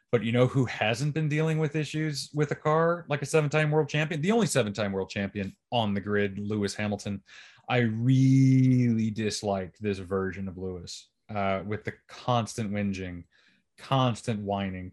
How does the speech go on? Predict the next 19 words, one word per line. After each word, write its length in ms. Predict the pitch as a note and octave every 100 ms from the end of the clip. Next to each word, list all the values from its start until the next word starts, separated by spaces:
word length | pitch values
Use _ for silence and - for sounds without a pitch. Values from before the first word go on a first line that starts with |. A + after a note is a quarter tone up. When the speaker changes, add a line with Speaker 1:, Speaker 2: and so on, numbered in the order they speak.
| _
Speaker 2:
that 80 |
Speaker 1:
constant. 840 | - B2 B2 B2 A#2+ G3+ - G#2+ G2+ _ _ _ _ _ _
It's 240 | C#3 C3+ -
just, 380 | C#3 B2+ - -
it's, 360 | C3+ B2+ - -
it's 260 | C#3 C3 -
mind 640 | C3 B2+ B2 B2+ B2+ A#2
numbing. 320 | A2+ G#2 F#2+ G2
Now, 180 | C3
he 140 | C3+ D#3
did 380 | C3+ F3+ E3+ -
end 180 | D3+ C#3+
up 220 | C#3 -
P 240 | - C3
four. 320 | B2 E3 D#3+
He 140 | G#2 C3+
did 120 | E3
a 40 |
great 340 | C3+ A#2+ D3